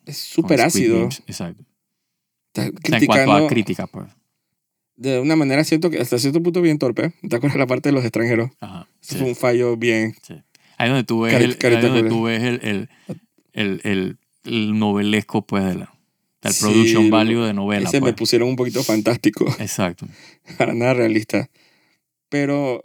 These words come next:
Speaker 1: pero el, el otro noventa y cinco por ciento sí lo vi bien pesimista y crítico, entonces,
Speaker 2: Ujú.
Speaker 1: y ácido y desagradable.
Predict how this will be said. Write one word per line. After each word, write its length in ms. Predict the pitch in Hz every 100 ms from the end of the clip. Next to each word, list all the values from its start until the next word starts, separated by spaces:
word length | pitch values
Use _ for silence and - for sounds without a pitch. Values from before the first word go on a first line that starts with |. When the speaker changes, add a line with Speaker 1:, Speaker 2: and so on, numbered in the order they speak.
| _
Speaker 1:
pero 180 | 151 139
el, 120 | 143
el 160 | 143 147
otro 140 | 175
noventa 240 | 175 135
y 20 | 120
cinco 220 | 135 147
por 100 | 127
ciento 220 | 120 117
sí 180 | 127 139
lo 140 | 131
vi 140 | 127 131
bien 260 | 127 123 131
pesimista 680 | 135 123 113 110 110 117
y 60 | 110
crítico, 480 | - 110 107 - 117
entonces, 420 | 110 107 110 107
Speaker 2:
Ujú. 120 | 92
Speaker 1:
y 320 | 110 110 104 - -
ácido 560 | 113 113 - 104 107 104
y 80 | -
desagradable. 680 | 107 107 107 104 95 98